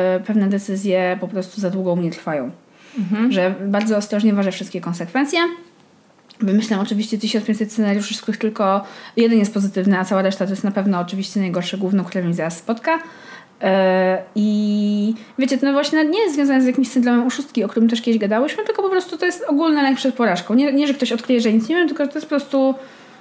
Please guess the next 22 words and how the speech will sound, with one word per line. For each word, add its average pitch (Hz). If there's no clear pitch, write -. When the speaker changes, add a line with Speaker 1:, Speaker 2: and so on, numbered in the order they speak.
Speaker 1:
ja 254
nie 262
lubię 202
przegrywać. 170
Tak? 226
A 220
wiem, 277
że 320
porażka 277
to 269
nie 269
jest -
przegrywanie, 269
ale 247
w 269
mojej 247
głowie 240
to 233
jest 233
dosyć 240
niestety 226
zero-jedynkowe. 202